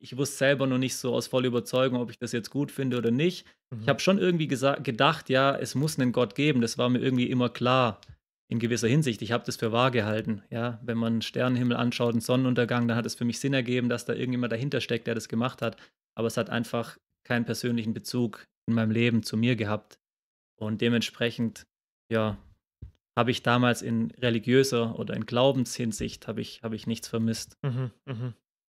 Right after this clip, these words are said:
Speaker 2: Dann warst du mit sechzehn bei Nürnberg, ähm, großer Verein. Ja, ich weiß nicht, was, was ging dir da durch den Kopf, als du da, da gelandet bist, sag ich mal, das erste Mal? So, weißt du das noch?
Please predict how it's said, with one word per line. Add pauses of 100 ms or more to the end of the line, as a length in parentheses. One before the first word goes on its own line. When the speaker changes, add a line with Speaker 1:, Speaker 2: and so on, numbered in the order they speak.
(1700)
Speaker 2:
Dann
warst
du
mit
sechzehn (100)
bei
Nürnberg, (320)
ähm, (600)
großer
Verein. (300)
Ja,
ich
weiß
nicht,
was,
was
ging
dir
da
durch
den
Kopf,
als
du
da,
da
gelandet
bist,
sag
ich
mal,
das
erste
Mal?
So,
weißt
du
das
noch?